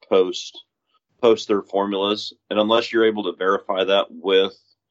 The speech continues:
somebody's reloading manual, I would be very cautious of using any of that information,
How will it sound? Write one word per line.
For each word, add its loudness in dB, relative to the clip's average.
somebody's 0
reloading -2
manual, 0
I -2
would -2
be -6
very 0
cautious -2
of -2
using -2
any 0
of -2
that 2
information, -10